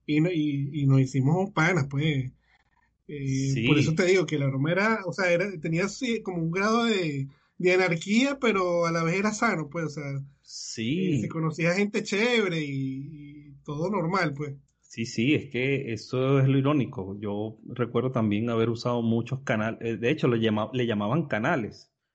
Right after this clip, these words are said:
Speaker 2: me acuerdo, ahorita ese
Speaker 1: Sí,
Speaker 2: nombre, o sea, que
Speaker 1: exactamente,
Speaker 2: canales de
Speaker 1: canales.
Speaker 2: chat. Y, y estoy seguro que para muchos que nos escuchan, eso fue como su primer acercamiento a una comunicación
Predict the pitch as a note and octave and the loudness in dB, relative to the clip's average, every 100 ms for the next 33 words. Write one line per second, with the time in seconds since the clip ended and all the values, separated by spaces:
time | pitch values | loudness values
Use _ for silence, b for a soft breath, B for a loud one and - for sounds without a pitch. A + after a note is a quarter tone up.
0 | _ - G2+ - C#3+ C#3 G2+ G2 G2+ G2 | _ -14 -12 -2 -2 -2 -6 -8 -8 -8
1 | C3+ C3+ F3 E3 C#3+ - C#3+ C#3 E3 D#3+ | 2 2 4 2 0 0 -4 0 0 2
2 | D3 C3+ G#2+ G#2 B2+ C3+ C3 - B2+ - | 2 -2 -2 -2 2 2 0 -2 -6 -6
3 | _ D3 B2+ C3 C3+ B2 C#3 C3 D#3+ D#3 | _ 2 2 2 0 0 2 2 2 2
4 | E3 E3 E3 C#3+ B2 A2 A2 - D#3+ C#3+ | 0 -2 -2 -2 0 0 -4 -6 -2 -2
5 | C3+ C3 D3 D#3 A#2+ A2 C3+ C#3 C3+ C3 | -2 -6 -4 -4 -4 -4 -4 -2 0 0
6 | A#2 G#2 A2+ D3+ C3+ B2 G#2+ G#2+ G#2+ G#2+ | 0 0 -2 -2 -2 -2 0 -2 -4 0
7 | D3+ C#3+ B2+ A2+ A#2 C3+ C#3+ C#3+ C#3 C3 | 0 2 0 0 -4 -6 -6 -2 0 0
8 | A#2+ A2 - A2+ C3+ F#3 | -2 -6 -4 -4 -4 -6